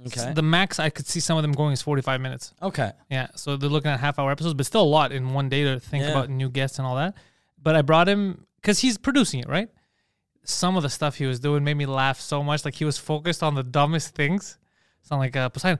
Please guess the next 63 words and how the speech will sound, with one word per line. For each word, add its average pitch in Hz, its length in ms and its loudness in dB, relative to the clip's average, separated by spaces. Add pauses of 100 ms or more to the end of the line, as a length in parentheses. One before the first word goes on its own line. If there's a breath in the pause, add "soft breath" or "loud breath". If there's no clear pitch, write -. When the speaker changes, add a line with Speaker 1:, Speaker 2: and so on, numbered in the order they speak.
(140 loud breath)
Speaker 2:
how - 160 -2
does 185 100 4
it 180 60 4
look 190 160 4
over 156 120 4
there, 143 120 -2
the 143 80 0
camera 160 360 4
and 139 80 -2
stuff?" 131 280 -2
And 151 140 0
he's 185 220 4
looking 185 300 2
somewhere 175 280 2
else 165 120 2
completely. 165 320 -2
He's 127 60 -4
like, 131 120 -8 (580 soft breath)
"Yeah, 170 260 -10
yeah, 170 240 -6
this 135 260 -10
room's, 170 440 -12
uh, 151 160 -20
this 139 160 -20
room's 170 200 -14
a 143 40 -16
little 160 160 -14
depressing." 139 560 -2
I - 20 -20 (720)
was 151 140 -2
like, - 20 2 (100)
"No, 240 80 2
no, 208 80 -6
no, 190 200 -2
look 175 260 4
in 262 80 4
the 226 60 2
camera. 254 1000 2
<laughs> - 20 2
Look 302 220 6
in 349 80 6
the 277 80 6
camera. 269 340 6
How 233 380 4
are 262 80 10
we 240 100 8
framed?" 214 520 4
And 113 380 -6
then 208 160 8
the 214 80 8
best 170 340 2
is, 185 100 0
I'm 151 60 0
like, 143 120 -4
"Oh, 165 120 2
yeah, 170 180 4
we're 147 140 2
gonna 139 120 2
have 151 120 0
to 156 60 -10
test 156 200 -2
the 143 80 -2
levels." 139 420 0